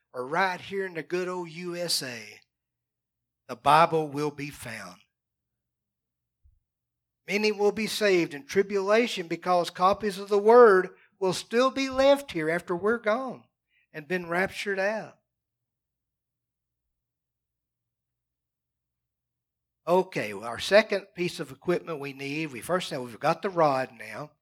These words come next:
We're gonna need a fishing line. A line. I ought to let Brother Noe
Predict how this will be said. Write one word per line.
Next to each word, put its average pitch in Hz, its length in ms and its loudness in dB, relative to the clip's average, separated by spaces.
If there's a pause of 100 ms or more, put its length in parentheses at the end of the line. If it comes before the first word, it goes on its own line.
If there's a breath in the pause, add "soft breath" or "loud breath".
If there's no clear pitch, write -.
(360 soft breath)
We're 185 260 0
gonna 185 320 -4
need 165 240 -6
a 190 80 -4
fishing 170 600 -6
line. 104 320 -10 (600 soft breath)
A 160 100 -8
line. 180 320 -4
I 175 140 0
ought 226 240 0
to 165 60 -2
let 151 380 -6
Brother 151 220 -16
Noe 139 260 -6